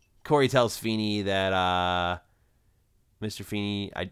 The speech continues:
I tried my hardest. I did everything that I could." And Feeney's like, "Yeah? Did you try your hardest?" He's like, "I really did, like, everything I did." And he's like, "Well, I've got the, uh, grades from the last exam." And he gives Corey his grade. Corey got an A on the last exam, and he's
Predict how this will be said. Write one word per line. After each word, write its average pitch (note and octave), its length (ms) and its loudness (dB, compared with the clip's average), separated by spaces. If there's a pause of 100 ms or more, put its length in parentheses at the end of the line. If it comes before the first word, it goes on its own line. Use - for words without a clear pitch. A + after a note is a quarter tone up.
I F#2+ 120 -2
tried D#2 360 -6
my C#2 120 -8
hardest. - 420 -12
I E2 80 -6
did E2+ 160 -6
everything E2+ 540 -6
that D2+ 120 -10
I C#2+ 120 -10
could." - 420 -14
And D#2 140 -14
Feeney's D#2+ 360 -12
like, D2 200 -10 (760)
"Yeah? F2 220 -4 (260)
Did D#2+ 140 -12
you D#2+ 40 -14
try E2 200 -4
your E2+ 100 -4
hardest?" F#2 240 -4
He's - 60 -10
like, F2 160 -6
"I G#2 40 0
really B2 320 2
did, A2 200 -4
like, C#2 120 -12
everything A2 320 -2
I F#2 40 -6
did." D2+ 240 -10 (400)
And F2 100 -8
he's F2 140 -8
like, E2 180 -6
"Well, F2 240 -6 (360)
I've D#2+ 120 -8
got G2 220 2
the, G2 160 0
uh, F#2+ 160 2
grades A#2 320 0
from A#2 100 -10
the A2 80 -4
last G2+ 260 -4
exam." D#2 440 -12 (320)
And D#2 120 -12
he E2 160 -12
gives E2 300 -10
Corey E2 380 -8
his D#2 100 -12
grade. A#2 340 0 (960)
Corey F#2+ 300 -8
got F2 180 -2
an E2+ 180 -10
A B1 220 -14
on A#1 100 -14
the A#1 60 -16
last A1+ 300 -16
exam, G1+ 520 -16
and G1+ 140 -18
he's D2 480 -16